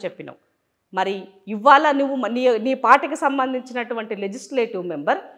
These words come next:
ఇవాళ అదే బతకనీకి వచ్చినావు అని మాట్లాడుతున్నప్పుడు ఆ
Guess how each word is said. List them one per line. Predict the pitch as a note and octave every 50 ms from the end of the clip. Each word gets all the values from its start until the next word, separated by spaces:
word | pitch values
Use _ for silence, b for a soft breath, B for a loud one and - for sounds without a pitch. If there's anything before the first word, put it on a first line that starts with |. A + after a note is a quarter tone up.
| _ - G3+
ఇవాళ | F#3+ A3 G#3+ G#3 G#3+ G#3+ G3+ F3 - - - - _ - -
అదే | - G3+ F3+ C#4 E4+ F#4 F4+ F#4 - - - -
బతకనీకి | F3+ A#3+ A#3 - - E4+ D#4+ D#4+ D4+ D4
వచ్చినావు | C4 C4 - C#4+ A#3
అని | A#3 A#3+
మాట్లాడుతున్నప్పుడు | G#3+ G3 G3 - G#3 F#3+ F3+ F#3 - F3 D#3+ D#3 - - F#3 A3+ E4 - B B B B
ఆ | G3 A3+